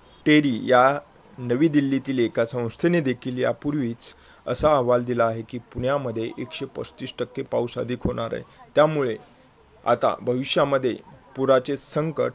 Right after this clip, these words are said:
पुणेकरांवर असणारच आहे. त्यामुळे योग्य अशा उपाययोजना करून पुराचा धोका कसा टाळता येईल यावर काम करणे अत्यंत आवश्यक आहे आणि हे काम आत्ताच तातडीने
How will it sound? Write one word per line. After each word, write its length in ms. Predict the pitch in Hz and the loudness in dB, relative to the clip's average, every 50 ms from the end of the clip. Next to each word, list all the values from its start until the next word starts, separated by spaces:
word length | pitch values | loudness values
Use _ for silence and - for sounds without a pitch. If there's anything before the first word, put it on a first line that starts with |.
| - - - | -8 -10 -8
पुणेकरांवर 760 | 120 120 120 117 113 - 117 113 123 127 127 123 117 117 120 - - | -6 -4 -4 -2 0 2 2 2 2 0 -2 -2 -2 -2 -2 -2 -4
असणारच 520 | 120 123 - - 151 147 139 131 113 - | -8 -8 -4 0 4 4 6 6 4 2
आहे. 180 | 113 107 107 107 - - - - - _ _ _ _ - | -2 -2 -4 -6 -12 -16 -18 -18 -20 _ _ _ _ -8
त्यामुळे 380 | - 110 110 113 110 113 120 143 170 - - - - 247 277 269 - 214 202 240 262 - _ _ _ _ - - - - 123 | -8 -6 -6 -4 -6 -6 -6 -8 -10 -14 -20 -20 -20 -20 -20 -20 -18 -18 -18 -18 -18 -20 _ _ _ _ -20 -20 -14 -4 0
योग्य 340 | 139 175 190 175 151 170 143 | 2 2 2 2 4 4 4
अशा 280 | 127 117 - 143 131 - | 4 2 0 -4 -6 -4
उपाययोजना 760 | - 123 - - 123 123 123 123 123 120 131 131 127 127 | -4 -6 -6 -4 -4 -4 -4 -6 -6 -6 -4 -4 -4 -4
करून 400 | 117 - 151 151 151 135 113 120 135 - _ - - - _ - - | -4 -2 0 0 0 -2 -4 -8 -12 -16 _ -20 -20 -20 _ -14 -8
पुराचा 420 | 131 131 135 127 123 - 135 131 | -2 0 2 2 2 0 -2 -4
धोका 500 | 120 117 113 127 139 147 - 123 107 107 120 - - _ _ _ _ _ _ - - | -4 -6 -8 -8 -8 -4 -2 -2 -2 -2 -4 -8 -16 _ _ _ _ _ _ -10 -8
कसा 220 | 143 139 - 180 | -6 0 2 2
टाळता 400 | 160 - 135 120 113 107 - 120 | 2 4 4 2 2 2 0 -2
येईल 200 | 113 117 113 110 - - - _ - - | -4 -4 -6 -10 -14 -16 -20 _ -10 0
यावर 380 | 131 135 139 143 135 120 113 107 - - - - - - - - | 4 6 6 6 6 4 2 0 -2 -6 -18 -20 -20 -10 -2 0
काम 200 | 139 139 143 135 | 0 2 0 0
करणे 380 | - 131 117 120 117 113 110 117 - - - - - | 0 0 0 0 -2 -4 -8 -8 -12 -18 -14 -4 -2
अत्यंत 440 | - 117 - - 131 120 120 117 123 | -2 -2 -2 -4 -4 -4 -4 -6 -8
आवश्यक 500 | 110 113 117 110 107 - - 113 - 110 | -6 -4 -4 -4 -6 -6 -8 -10 -10 -10
आहे 80 | 104 113 - - - - - - - | -10 -10 -12 -18 -20 -20 -18 -14 -12
आणि 160 | - 110 113 | -10 -8 -8
हे 200 | 110 110 127 139 | -4 -4 -4 -2
काम 320 | 135 - 117 110 117 113 - | 0 0 -2 -2 -2 -4 -8
आत्ताच 480 | - 120 - - - 143 135 - - - - | -10 -10 -6 -2 -2 -2 -2 -2 -6 -4 0
तातडीने 580 | - 110 107 - 120 127 139 135 127 117 104 | 0 2 4 4 2 2 2 0 -2 -2 -4